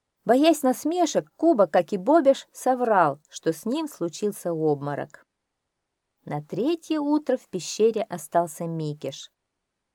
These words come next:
Уходя на охоту, Куба попросил Микиша отдать им пергамент, чтобы они с Бобишем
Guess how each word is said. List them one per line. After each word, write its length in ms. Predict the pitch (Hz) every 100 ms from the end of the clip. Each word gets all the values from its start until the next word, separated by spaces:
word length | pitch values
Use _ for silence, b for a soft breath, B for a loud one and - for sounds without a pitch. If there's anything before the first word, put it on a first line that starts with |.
| _ _ _ _ _ -
Уходя 440 | 196 190 165 185
на 200 | 170 156
охоту, 560 | 151 - 294 320 165 151 _ _ -
Куба 240 | 277 294
попросил 580 | 262 202 196 185 - 214
Микиша 600 | 190 254 320 269 - 226 _ -
отдать 420 | 196 208 277 _ -
им 260 | 294 202
пергамент, 800 | 156 175 165 165 156 143 147 _ _ _ _
чтобы 320 | - - 156
они 180 | 170 160
с 100 | 151
Бобишем 720 | 147 190 254 226 - 160 151